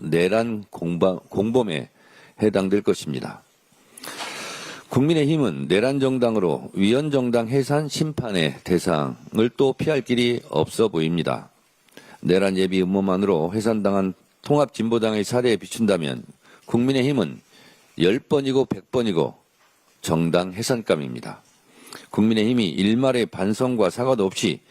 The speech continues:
추경호 전 원내대표에 대한 체포 동의안 표결을 거부하겠다고 하는 모양입니다. 참 염치도 없고 뻔뻔한 정당입니다.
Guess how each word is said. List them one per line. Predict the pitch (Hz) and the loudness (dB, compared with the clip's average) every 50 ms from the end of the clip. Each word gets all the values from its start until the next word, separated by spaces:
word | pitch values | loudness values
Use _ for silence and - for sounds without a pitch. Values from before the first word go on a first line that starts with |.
| - - - - - - _ - | -20 -20 -20 -20 -20 -20 _ -6
추경호 | - 139 135 143 135 131 113 95 | -2 0 2 2 2 2 0 0
전 | - 117 107 95 | 0 -2 0 0
원내대표에 | 95 104 110 117 117 113 110 - - 110 107 98 | 0 0 0 0 2 0 0 0 0 0 0 2
대한 | 92 92 85 76 69 | 2 0 0 -2 -2
체포 | - - 127 117 - - 120 101 | -4 -2 -4 -2 0 0 0 0
동의안 | 95 98 101 98 92 87 85 | 2 2 2 2 0 0 -2
표결을 | - - 110 113 113 104 98 110 120 120 117 110 - _ _ _ _ _ _ - | -2 -4 -2 0 2 2 2 2 0 0 -2 -6 -10 _ _ _ _ _ _ -4
거부하겠다고 | - - 92 87 90 87 82 87 98 104 98 - - 82 78 78 87 95 90 | 0 0 2 2 2 -2 0 0 0 -2 -2 -2 -2 -4 -2 0 0 0 0
하는 | 110 113 104 | 0 0 0
모양입니다. | 90 82 82 90 90 85 78 71 69 69 64 60 - - _ _ _ _ _ - - - - - - - - - - - | 2 2 2 2 0 0 -2 -2 -2 -4 -4 -6 -8 -14 _ _ _ _ _ -20 -20 -20 -20 -20 -20 -20 -20 -20 -18 -10
참 | - - 95 92 80 76 | -4 0 0 2 2 2
염치도 | 90 90 92 - - 110 107 104 | 2 2 0 -2 -2 0 0 0
없고 | 85 85 - - - 95 87 87 | 0 0 -2 0 0 2 2 2
뻔뻔한 | - 120 120 117 - 110 101 95 98 101 95 | 0 0 -2 0 0 -2 0 0 0 -2 -2
정당입니다. | - 101 101 104 113 117 113 104 90 82 78 - 65 62 - | 0 0 0 2 2 0 0 -2 -4 -4 -4 -6 -6 -8 -10